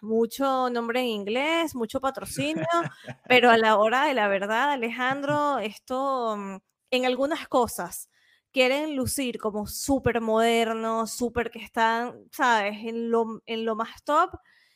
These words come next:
Speaker 1: y a la hora de la verdad, vamos hacia atrás.
Speaker 2: Así es, no, estoy de acuerdo contigo. Vamos a ver qué sucede, ¿no? Obviamente todo esto va avanzando, sabemos que a la liga le cuesta mucho y ha querido mostrar una imagen de innovación y, y,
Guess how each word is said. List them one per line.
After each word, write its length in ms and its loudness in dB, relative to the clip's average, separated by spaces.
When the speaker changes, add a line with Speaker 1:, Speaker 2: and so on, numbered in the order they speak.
Speaker 1:
y 260 -6
a 100 -2
la 160 -6
hora 240 -4
de 100 -4
la 100 -4
verdad, 640 -4
vamos 340 -4
hacia 240 -6
atrás. 480 -12
Speaker 2:
Así 320 -10
es, 120 -12
no, 100 -10
estoy 220 -8
de 40 -2
acuerdo 320 -2
contigo. 360 2
Vamos 180 4
a 60 6
ver 160 4
qué 100 -2
sucede, 340 0
¿no? 120 -4
Obviamente 400 -4
todo 160 0
esto 180 -4
va 80 2
avanzando, 580 2
sabemos 320 -2
que 60 0
a 60 2
la 80 0
liga 180 0
le 140 2
cuesta 360 -2
mucho 460 -2
y 60 -10
ha 80 -8
querido 500 -2
mostrar 640 -6
una 100 -2
imagen 400 -2
de 80 -2
innovación 840 -4
y, 120 -4
y, 260 -14